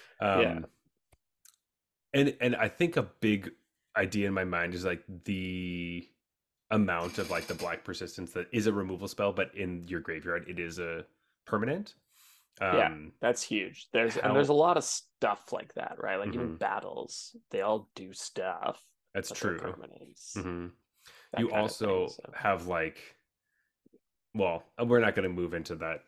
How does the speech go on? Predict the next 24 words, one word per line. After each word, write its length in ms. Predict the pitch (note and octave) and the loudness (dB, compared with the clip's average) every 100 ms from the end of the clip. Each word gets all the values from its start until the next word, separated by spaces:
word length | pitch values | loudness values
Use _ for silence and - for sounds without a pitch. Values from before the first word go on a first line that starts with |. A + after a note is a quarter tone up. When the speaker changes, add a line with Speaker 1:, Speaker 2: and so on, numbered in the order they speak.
| _ | _
Speaker 1:
that 240 | F2+ D#2+ - | -4 -4 -4
framework, 340 | F2+ E2+ F2 | -4 -2 -2
so 120 | A2 | 2
I 20 | G#2 | 4
won't 140 | G2 | 4
even 120 | E2+ | 0
bring 140 | E2 E2 | -4 -4
that 100 | D#2+ | -6
up. 140 | D#2+ | -2
But, 280 | G#2+ G2 - - - - | 2 0 -2 -20 -6 2
but 100 | F#3 | 4
yeah, 220 | F3+ - - - | 4 2 -6 0
I 120 | A2+ | 2
think, 320 | - C#3+ C3 | 4 4 6
uh, 320 | B2 G#2 F#2+ - _ - - | 4 6 4 2 _ -20 0
I 80 | A2+ | 4
would 240 | A#2 A2 | 6 6
not 260 | A2+ A2 G#2+ | 6 4 4
be 80 | G#2+ | 0
surprised 520 | - - E2 D#2+ - | -2 -6 -4 -4 -6
seeing 140 | - | -14
this 140 | - - | -14 -14
card. 260 | - - - _ _ _ _ _ - _ _ _ _ | -14 -16 -18 _ _ _ _ _ -20 _ _ _ _
Speaker 2:
Yeah. 140 | - | -4